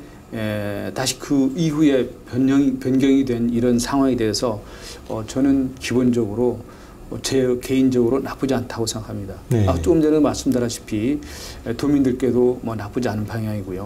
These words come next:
Speaker 2: 음.
Speaker 1: 어, 하지만, 아, 이러한 그 전격적인 합의와,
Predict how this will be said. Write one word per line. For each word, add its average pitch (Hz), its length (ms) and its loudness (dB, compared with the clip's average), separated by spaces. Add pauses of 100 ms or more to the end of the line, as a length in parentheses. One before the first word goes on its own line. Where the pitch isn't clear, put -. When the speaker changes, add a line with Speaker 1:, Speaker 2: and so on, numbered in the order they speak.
Speaker 2:
음. - 520 -6 (460)
Speaker 1:
어, 110 400 -4
하지만, 156 520 2 (480)
아, 117 180 0
이러한 143 640 2 (260)
그 113 380 -2
전격적인 123 760 2 (220)
합의와, 107 720 -2